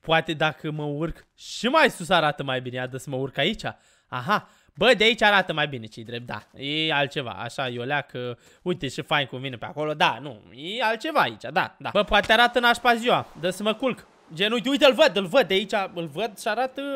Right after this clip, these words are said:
așa. Poate noaptea arată nașpa, știi? Dar ia, ziua cum arată? Dacă nu plouă,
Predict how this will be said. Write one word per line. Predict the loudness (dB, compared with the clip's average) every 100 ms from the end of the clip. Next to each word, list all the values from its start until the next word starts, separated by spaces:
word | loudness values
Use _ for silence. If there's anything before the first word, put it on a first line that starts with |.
| -2
așa. | 0 0
Poate | 0 0 -2 -4
noaptea | -2 -2 0 2
arată | 2 0
nașpa, | -2 -2 -4
știi? | -10 -8 -8 -10 -18 0
Dar | 4
ia, | 4
ziua | 2 0 -2
cum | -2 -4
arată? | -4 -6 -6
Dacă | -6 -6
nu | -12
plouă, | -4 -2 0 0